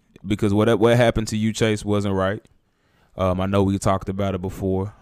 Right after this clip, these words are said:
um, but unfortunately, it is a reality of the world that we live in. And it's important, um, that you kinda listen and understand what me and your mama try to talk to you about as far as how to carry yourself,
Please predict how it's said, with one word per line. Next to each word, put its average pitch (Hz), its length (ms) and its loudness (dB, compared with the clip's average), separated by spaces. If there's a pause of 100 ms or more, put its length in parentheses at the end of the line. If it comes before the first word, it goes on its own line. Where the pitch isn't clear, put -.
um, 92 480 -8 (240)
but 98 480 -4
unfortunately, 95 960 -6 (160)
it 101 160 -4
is 95 540 -4
a 95 120 -2
reality 95 640 -4
of 90 340 -8
the - 80 -10
world 90 320 -6
that 87 180 -8
we 90 80 -8
live 87 260 -10
in. 82 260 -16 (540)
And 104 160 -4
it's 113 160 -4
important, 113 680 -6 (180)
um, 90 640 -8 (120)
that 101 220 -4
you 101 120 -10
kinda 104 300 -6
listen 101 440 -4
and 95 140 -8
understand 98 580 -8
what 92 280 -4
me 95 140 -6
and 92 80 -6
your 90 120 -6
mama 90 260 -10
try 87 220 -8
to 90 80 -16 (460)
talk 135 260 -6
to 98 100 -14
you 92 140 -6
about 87 360 -8 (360)
as 98 140 -6
far 95 280 -2
as 90 100 -10
how 104 280 -2
to 104 80 -2
carry 104 400 -2
yourself, 95 600 -6